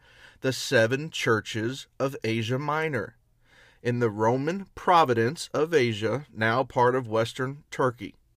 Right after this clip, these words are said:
Persecution had fallen on some Christians, and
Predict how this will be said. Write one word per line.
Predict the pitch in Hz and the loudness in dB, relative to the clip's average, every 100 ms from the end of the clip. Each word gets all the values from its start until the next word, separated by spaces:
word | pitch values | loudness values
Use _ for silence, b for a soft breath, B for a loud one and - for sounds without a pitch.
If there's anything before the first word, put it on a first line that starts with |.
| _ | _
Persecution | - 160 - 135 - 214 226 - 127 127 160 _ | 0 0 0 -6 -2 -2 0 0 -2 -4 -10 _
had | - 127 117 | 0 0 0
fallen | - 170 202 139 110 131 - | 2 4 4 2 0 -4 -2
on | 120 120 | -2 -2
some | - 139 123 139 - | -4 -2 0 -2 -8
Christians, | - 165 - 120 101 - | -2 -2 -2 -8 -10 -6
and | 117 113 113 | -4 -2 -4